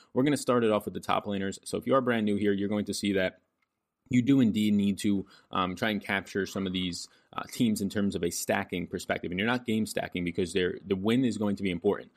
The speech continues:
If a player wins, they get bonuses, their team gets bonuses. But also, if they're winning, it means that their team overall is getting more kills more times than not, achieving, uh, more creep score, uh, whatever it might be, all those things. So it's going to correlate with a win,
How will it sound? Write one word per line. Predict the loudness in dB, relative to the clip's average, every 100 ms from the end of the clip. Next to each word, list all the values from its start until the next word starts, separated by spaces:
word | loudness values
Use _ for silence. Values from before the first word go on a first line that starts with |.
| -12 -6
If | -2
a |
player | 2 4 4
wins, | 2 2
they | 2
get | 2
bonuses, | 0 -2 -2 -4
their | -2
team | -2 -2
gets | -4
bonuses. | -4 -6 -4 -4
But | 0 2
also, | 2 2 -2
if | -2
they're | -2
winning, | 0 2 2
it | 2
means | -2 -2
that | -4
their | -4
team | -2 -2
overall | -2 2 2
is | 2
getting | 0 -4
more | -6 -6
kills | 0 2 2
more | 2 0
times | 0 0
than | 0
not, | -2 -4 -10 -16 -8
achieving, | -2 -2 0 -4 -8 _ _ _ _ _ _ -10
uh, | -2
more | 0 2
creep | 4 2
score, | 4 4 4
uh, | 4
whatever | 2 2 4 2
it |
might | 0
be, | -2
all | 0 0
those | 0 0
things. | -2 -2
So | -4
it's | -4
going | -4 -4
to |
correlate | 0 2 2 0 -2
with | -4
a | -2
win, | 0 2 0